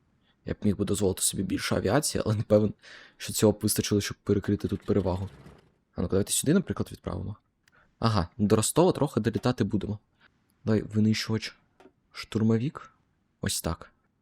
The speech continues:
І потім відправлю. В Ростов. Може, допоможемо висадці так са-, тим самим. О, це, до речі, оточення союзників. Де я зараз тут одразу порт візьму, і це буде оточення вісі.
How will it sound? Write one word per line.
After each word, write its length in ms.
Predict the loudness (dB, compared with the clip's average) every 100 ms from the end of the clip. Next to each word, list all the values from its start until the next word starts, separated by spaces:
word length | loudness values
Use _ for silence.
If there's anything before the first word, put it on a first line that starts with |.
| -20
І 40 | -6
потім 300 | -4 -2 -2
відправлю. 460 | -4 -4 -2 -4 -14 _ _ _ _
В 140 | -8 -4
Ростов. 600 | -2 -2 0 0 0 -6 -20 -20 _ _ -8
Може, 180 | -4 -2
допоможемо 540 | -2 0 2 2 2 0
висадці 380 | -2 0 -2
так 160 | -2 -6
са-, 160 | -6 -8 -14 -4
тим 140 | -2
самим. 320 | 0 0 0 -4 -12 -20 -20 0
О, 180 | 4 4
це, 160 | 2 2
до 60 |
речі, 220 | 2 2
оточення 300 | 0 2 2
союзників. 520 | 4 2 0 -2 -8 -8 -12 -12 -20 -20 -20 -20 -20 -4
Де 140 | 2 4
я 80 |
зараз 200 | 4 0
тут 120 | -2 0
одразу 320 | 2 2 2
порт 260 | 0 0
візьму, 260 | 0 2 2
і 100 | 2
це 120 | 2
буде 160 | 2 2
оточення 440 | 2 2 4 2
вісі. 320 | 2 0 -2